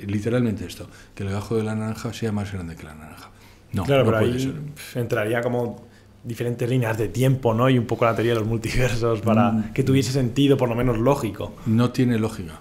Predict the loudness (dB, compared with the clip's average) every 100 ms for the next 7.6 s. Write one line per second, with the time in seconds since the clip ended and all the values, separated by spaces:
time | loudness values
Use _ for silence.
0 | -6 -2 -2 -4 -6 -8 -8 -10 -8 -8
1 | -4 0 0 0 -2 -2 -4 -2 -2 0
2 | 2 2 0 -2 -6 -8 -8 -8 -8 -12
3 | -16 -18 -20 -10 -4 -4 -2 2 2 2
4 | 0 0 -2 -2 -6 -8 -10 -8 -10 -10
5 | -12 -14 -18 -20 -20 -20 -20 -20 -12 2
6 | 6 8 8 6 4 4 4 6 8 6
7 | 6 2 -2 -6 -10